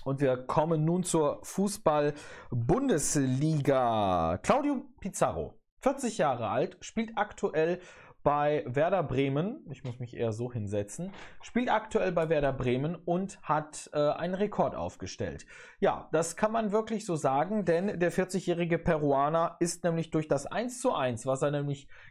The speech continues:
gestern im Samstagabendspiel gegen Hertha B S C nämlich geschossen hat, mit vierzig Jahren und hundertsechsunddreißig Tagen der älteste Torschütze der Bundesliga. Ja, der Bundesliga-His-,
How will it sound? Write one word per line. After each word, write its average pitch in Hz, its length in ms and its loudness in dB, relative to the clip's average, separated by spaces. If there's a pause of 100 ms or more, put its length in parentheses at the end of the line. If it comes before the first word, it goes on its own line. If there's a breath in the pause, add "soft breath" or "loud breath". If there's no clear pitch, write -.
gestern 220 400 0
im 180 180 -2
Samstagabendspiel 156 1160 0 (260 loud breath)
gegen 147 320 0
Hertha 147 320 2
B 139 160 0
S 131 220 0
C 160 160 -4
nämlich 131 320 -4
geschossen 127 440 -2
hat, 135 280 0
mit 143 180 0
vierzig 240 420 0
Jahren 170 280 2
und 147 160 -2
hundertsechsunddreißig 175 1160 -2
Tagen 139 420 -2 (320 loud breath)
der - 140 2
älteste 247 640 0 (100)
Torschütze 151 720 -2 (100)
der 160 80 2
Bundesliga. 123 800 -2 (400 loud breath)
Ja, 113 380 0 (100)
der 180 60 6
Bundesliga-His-, 175 760 0